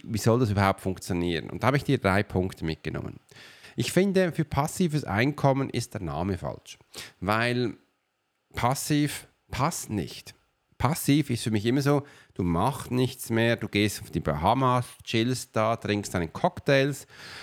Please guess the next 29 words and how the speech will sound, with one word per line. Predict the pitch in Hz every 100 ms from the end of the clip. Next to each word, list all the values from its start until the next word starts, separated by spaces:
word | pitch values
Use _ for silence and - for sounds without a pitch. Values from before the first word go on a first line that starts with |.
| -
und | 135 131
denkst, | 110 113 117 -
„Jetzt | 120 -
kann | 123
ich | 117
mal | 110
so | 104
zwei, | - - 131 165
drei | 131 113
Jahre | 107 82 82 85
Auszeit | - 95 156 208 - - 127 123
nehmen. | 110 110 110
Ich | 113 175
habe | 190
ja | 143
alles | 156
aufgebaut, | 95 110 143 - 127 117
das | 117
ist | -
ja | 123
alles | 135 127
passiv.“ | - - 165 - - 107 165 202 - - - - -
Das | 147
wird | 180 175
dann | 180
schon | - 190 190
funktionieren. | - 190 - - 208 254 170 80 - - _ _ _ _ - -
Und | 123
genau | 113 110 120